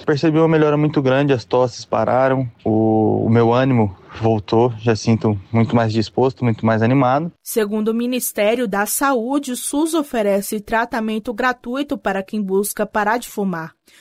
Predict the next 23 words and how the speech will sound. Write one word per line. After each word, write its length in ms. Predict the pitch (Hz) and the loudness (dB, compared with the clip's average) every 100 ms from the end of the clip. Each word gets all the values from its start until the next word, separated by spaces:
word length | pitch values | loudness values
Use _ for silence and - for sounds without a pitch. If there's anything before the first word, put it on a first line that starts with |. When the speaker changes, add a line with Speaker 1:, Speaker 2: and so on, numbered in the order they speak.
| _ | _
Speaker 2:
O 40 | 226 | -2
atendimento 840 | 220 240 254 254 240 240 294 370 466 - _ | 0 0 0 0 0 0 0 0 -4 -8 _
é 100 | 277 | -2
realizado 680 | 330 415 381 294 214 240 262 | 0 2 2 0 0 -2 0
nas 220 | 285 269 | 0 0
unidades 500 | 277 269 233 233 220 | 0 -2 0 -2 -4
básicas 540 | 220 240 226 - 262 226 | -4 -2 -2 -2 -4 -2
de 100 | 262 | -4
saúde 640 | - 220 180 208 208 254 - - _ | -2 -2 -2 -4 -6 -8 -10 -20 _
e 100 | 320 | 0
inclui 400 | 349 302 285 254 | 0 0 0 2
acompanhamento 840 | 247 240 277 269 233 214 202 196 | 0 0 -4 -2 -2 -2 -2 -4
profissional, 880 | 208 208 190 - - 277 226 214 233 - _ _ | -4 -4 -4 -4 -4 -2 0 0 0 -4 _ _
orientação 840 | 320 349 349 311 233 - 269 285 | 0 2 0 -2 -4 -4 -4 -2
individual 760 | 330 302 285 220 185 185 202 277 | 0 0 0 -2 -2 -2 0 2
e 120 | 269 | 0
em 180 | 202 185 | 0 -2
grupo, 460 | 180 196 - 339 - _ _ | -2 -2 -4 -10 -10 _ _
além 320 | 320 349 339 | -2 0 0
da 160 | 320 381 | 2 0
oferta 580 | - 240 226 - 285 | 0 -4 -4 -4 -4
de 140 | 240 262 | -4 -4
medicamentos. 1300 | 269 415 415 415 392 330 185 170 170 - 180 - | -2 -2 -2 -6 -4 -4 -4 -6 -12 -12 -12 -14